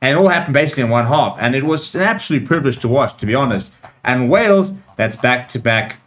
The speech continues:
heavy defeats. They will not be happy. There'll be a bit of panic in that, uh, camp, I, I, I think. Uh, and probably rightfully so, to be honest, because what they're seeing,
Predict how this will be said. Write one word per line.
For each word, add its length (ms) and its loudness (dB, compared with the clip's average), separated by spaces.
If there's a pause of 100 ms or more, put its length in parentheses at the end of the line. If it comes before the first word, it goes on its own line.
(120)
heavy 380 0
defeats. 600 -6
They 160 -2
will 160 -2
not 340 0
be 120 -2
happy. 340 -2
There'll 140 -2
be 60 -4
a 40 -6
bit 140 0
of 120 -4
panic 320 -2
in 140 0
that, 260 -2
uh, 160 0
camp, 300 -2
I, 180 0
I, 240 -4
I 60 -4
think. 320 -4 (360)
Uh, 180 0
and 140 -4
probably 180 2
rightfully 380 2
so, 260 2
to 120 -8
be 60 0
honest, 280 0
because 340 0
what 680 -2
they're 140 0
seeing, 580 -2